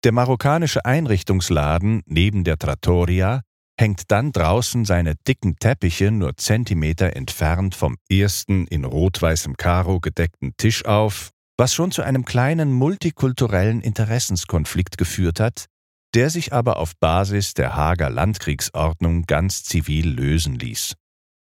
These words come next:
All die aufgeregten, medial aufgeblasenen Empörungsdebatten über strukturellen Rassismus in der Mitte der Gesellschaft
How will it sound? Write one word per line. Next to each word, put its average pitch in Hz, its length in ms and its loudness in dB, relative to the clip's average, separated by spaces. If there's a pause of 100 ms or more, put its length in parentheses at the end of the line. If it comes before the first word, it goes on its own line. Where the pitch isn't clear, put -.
All 165 180 0
die 165 180 -2
aufgeregten, 107 920 0
medial 85 640 2
aufgeblasenen 80 920 0
Empörungsdebatten 85 1400 0
über 73 340 -4
strukturellen 87 800 0
Rassismus 85 720 0
in 71 140 -2
der 64 100 -2
Mitte 80 280 0
der 73 140 -2
Gesellschaft 98 800 0